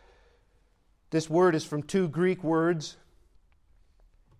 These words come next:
It means in passion.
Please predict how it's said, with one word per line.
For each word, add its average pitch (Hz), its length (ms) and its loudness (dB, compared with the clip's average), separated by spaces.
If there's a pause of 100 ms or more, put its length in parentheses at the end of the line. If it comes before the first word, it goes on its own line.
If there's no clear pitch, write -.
(840)
It 135 100 -4
means 175 440 0
in 214 540 6 (760)
passion. 156 760 -2